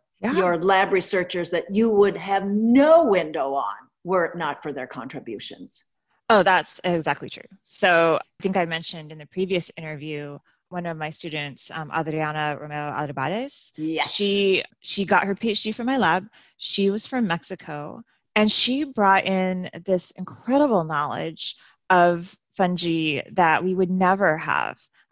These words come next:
Speaker 1: um, had access to otherwise. And so, for instance, she knew a lot about the fungi in these really dry land areas. She knew about fungi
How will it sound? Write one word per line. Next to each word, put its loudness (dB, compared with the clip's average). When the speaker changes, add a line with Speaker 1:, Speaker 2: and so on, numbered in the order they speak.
Speaker 1:
um, -2
had -2
access -6
to -14
otherwise. 0
And -2
so, 0
for -6
instance, -8
she -4
knew -4
a 0
lot 4
about 0
the -10
fungi -6
in -10
these -12
really -10
dry -2
land -4
areas. -6
She -12
knew -10
about -4
fungi -12